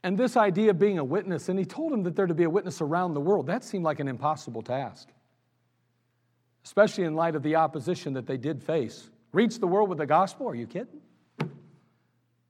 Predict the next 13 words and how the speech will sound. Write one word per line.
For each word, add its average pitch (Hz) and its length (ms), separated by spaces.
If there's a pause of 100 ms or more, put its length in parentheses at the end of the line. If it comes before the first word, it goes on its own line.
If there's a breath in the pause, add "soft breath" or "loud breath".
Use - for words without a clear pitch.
(120)
Tell 233 200
everybody 254 380
about 208 260
Jesus? 247 600
No 117 160
way. 113 300 (840)
That 156 180
could 220 140
have 170 140
easily 160 340
been 143 240
their 131 160
attitude. 113 480